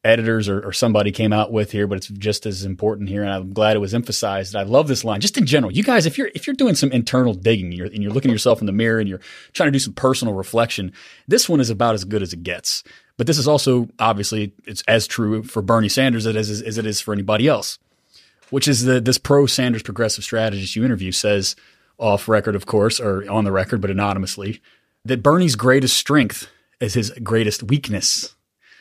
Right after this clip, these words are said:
which is that his independence and stubbornness mean he is not agile enough to respond to shifting moods. And that's true for all of us, man. If you,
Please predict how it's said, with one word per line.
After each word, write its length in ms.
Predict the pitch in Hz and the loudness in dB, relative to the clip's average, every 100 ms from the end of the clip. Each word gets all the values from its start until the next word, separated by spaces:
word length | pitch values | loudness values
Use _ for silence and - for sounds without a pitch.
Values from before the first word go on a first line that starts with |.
| _ - | _ -4
which 200 | 113 135 | -2 0
is 140 | 107 | 0
that 200 | 120 117 | 2 2
his 160 | 117 117 | 2 0
independence 480 | 127 135 123 117 - | 0 2 2 2 0
and 100 | 98 | -4
stubbornness 480 | 117 104 101 98 | -2 0 0 -2
mean 280 | 107 107 101 | -2 0 0
he 140 | 92 101 | -2 -4
is 100 | 98 | -2
not 180 | 104 117 | -4 0
agile 480 | 127 123 110 98 | 0 2 2 2
enough 280 | 92 92 92 | -2 -6 -8
to 100 | - | -10
respond 400 | 90 - 104 92 | -10 -6 -6 -6
to 60 | 90 | -8
shifting 360 | - - 92 | -10 -10 -6
moods. 220 | 98 87 - | -4 -4 0
And 100 | 233 | 0
that's 120 | 269 | 2
true 180 | - 143 | 2 2
for 160 | 90 | 2
all 160 | 95 90 | 0 0
of 80 | - | -4
us, 160 | - | -14
man. 220 | 90 92 | -10 -10
If 100 | 104 | -6
you, 100 | 151 | -6